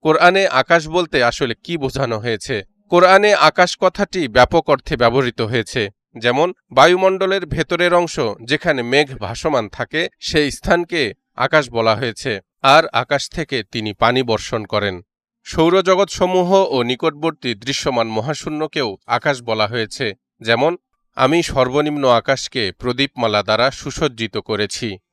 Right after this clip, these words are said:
আবার সমগ্র মহাবিশ্বকেও আকাশ বলা হয়েছে, যেমন, "আল্লাহ, যিনি নভমণ্ডল, ভূমণ্ডল ও এতদুভয়ের মধ্যবর্তী সবকিছু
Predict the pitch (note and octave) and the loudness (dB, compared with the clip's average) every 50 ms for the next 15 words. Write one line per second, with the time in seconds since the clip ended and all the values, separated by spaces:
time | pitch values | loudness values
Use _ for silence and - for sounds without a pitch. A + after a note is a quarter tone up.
0 | _ _ _ _ - D#3 E3 F#3 F3+ - - D3+ D3+ E3+ F3+ D#3+ D3+ E3+ F3+ E3 | _ _ _ _ 2 4 6 6 4 4 0 2 2 2 2 2 2 2 2 4
1 | D3 C3 B2 D#3 D3+ D#3+ D#3 - - F3 D#3+ - E3+ D3 A2+ F#2 G2 A2+ - D3 | 4 4 4 4 2 2 0 -2 -2 -2 0 0 0 0 0 -2 -4 0 0 0
2 | C#3 A#2 A2+ A2 A#2 A2 A2 A2 G#2+ A#2 A2+ G#2+ - - C#3 A#2+ G2+ F#2 - _ | 0 0 -2 -2 0 2 2 0 0 -2 -4 -4 -4 -4 -6 -4 -6 -6 -10 _
3 | _ _ - G#2+ A2+ A2+ B2 D3 E3 E4+ - _ _ _ _ _ _ - - A#2 | _ _ -4 -2 0 2 2 0 0 -2 -6 _ _ _ _ _ _ -10 -6 -4
4 | A#2 A#2+ B2+ C3+ D3 D#3+ D#3+ D3+ _ _ _ _ B2+ A#2 C3+ D3+ D#3+ E3 E3 D3+ | -4 0 2 4 4 4 4 2 _ _ _ _ -8 -4 -2 0 0 0 2 2
5 | C3+ B2+ A2 B2 D3+ D3 D3 D3 D3+ D3+ D3 D3+ D#3 D#3+ D#3+ D#3+ - _ _ - | 2 2 2 0 -2 0 0 0 0 0 -2 -2 -2 -2 -2 -6 -12 _ _ -4
6 | C3 C#3+ C#3+ D3 D3 D3 D#3 D3+ D3+ D#3 D#3 D#3 - - B2 A2+ A2+ - - B2+ | -2 0 2 2 2 2 0 0 0 -2 -2 -2 -4 -4 -2 -2 -2 0 -2 -2
7 | - - D#3+ D3 D3 C#3 C3 D#3 D#3+ D3 C3 A#2 A2+ A2+ A#2 B2 A#2+ - D#3 C#3 | -2 -2 -4 -4 -4 -4 -2 0 2 2 2 0 -2 -4 -4 -4 -4 -6 -4 -2
8 | C#3 C#3+ - _ A#2 G#2+ - - B2+ - - - B2+ A2 - - D#3+ E3 F3 | -2 -4 -4 _ -8 -8 -6 -4 -6 -6 -6 -8 -12 -10 -8 -6 -6 -6 -6